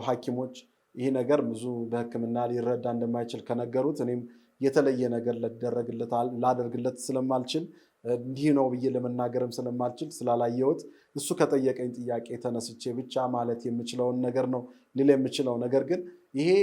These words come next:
እ፣ ቅድም እንዳልኩት ቀደም ብሎ ከመጣ፣ እ፣ በተለይ አሁን ያለኝ ነገሮች በተከሰቱ ጊዜ ከመጣ ሕክምና ይደረጋል። እ፣ የተለያዩ ጠብታዎች አሉ። እነዛን ጠብታዎች ይደረጋል፣ ምርመራም ይደረጋል። ምክንያቱን ለማወቅ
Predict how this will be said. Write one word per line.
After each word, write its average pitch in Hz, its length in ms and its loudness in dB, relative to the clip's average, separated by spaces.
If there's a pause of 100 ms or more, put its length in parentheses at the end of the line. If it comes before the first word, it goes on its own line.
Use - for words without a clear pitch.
እ፣ 135 140 2 (520)
ቅድም 131 300 0
እንዳልኩት 131 460 0
ቀደም 160 400 8
ብሎ 117 220 2 (580)
ከመጣ፣ 131 420 2 (640)
እ፣ 120 100 -2 (200)
በተለይ 120 380 -2
አሁን 117 260 -2
ያለኝ 123 380 0 (180)
ነገሮች 120 400 -4 (520)
በተከሰቱ 123 640 -4
ጊዜ 113 200 -6
ከመጣ 143 340 0 (420)
ሕክምና 202 440 2 (140)
ይደረጋል። 165 640 2 (240)
እ፣ 123 120 -6 (280)
የተለያዩ 156 500 6
ጠብታዎች 156 580 0
አሉ። 156 220 0 (640)
እነዛን 135 320 2
ጠብታዎች 123 480 2
ይደረጋል፣ 143 500 2
ምርመራም 156 560 6
ይደረጋል። 123 580 0
ምክንያቱን 139 520 2
ለማወቅ 117 380 -2